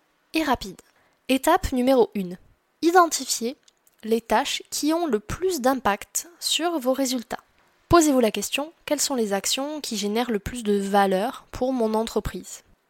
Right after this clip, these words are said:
Concentrez-vous sur ces tâches-là. Et au niveau des résultats, bien évidemment,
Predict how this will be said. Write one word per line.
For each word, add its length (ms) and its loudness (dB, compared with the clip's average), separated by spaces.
Concentrez-vous 600 0
sur 160 -4
ces 160 -2
tâches-là. 300 -6
Et 220 4
au 120 6
niveau 240 4
des 100 6
résultats, 440 2
bien 180 2
évidemment, 580 0